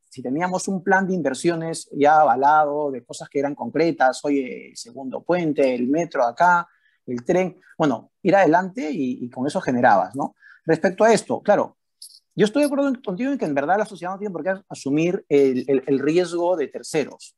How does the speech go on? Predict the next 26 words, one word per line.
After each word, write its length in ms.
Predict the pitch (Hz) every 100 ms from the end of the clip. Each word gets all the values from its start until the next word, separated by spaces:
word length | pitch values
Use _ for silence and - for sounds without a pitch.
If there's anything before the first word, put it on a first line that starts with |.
| -
y 100 | 131
mucho 260 | 151 165
menos, 480 | 165 165 165 202 -
eh, 200 | 143 120
beneficiar 540 | 123 123 123 120 151 165
a 60 |
los 100 | 147
bancos, 280 | 143 170 277
porque 180 | 294 220
al 40 |
final 160 | 151 196
de 80 | 196
cuentas 280 | 202 220
los 100 | 170
bancos 240 | 151 165 185
son 100 | 185
entidades 500 | 185 170 180 190 208
en 80 | 147
las 100 | -
cuales, 440 | 160 170 - - -
oye, 440 | 160 123 - - _ _ _ _ -
tienen 200 | 160 180
la 80 |
suficiente 420 | 151 139 151 165 -
capacidad 640 | 147 131 - 131 147 208
para 440 | 262 226 160 131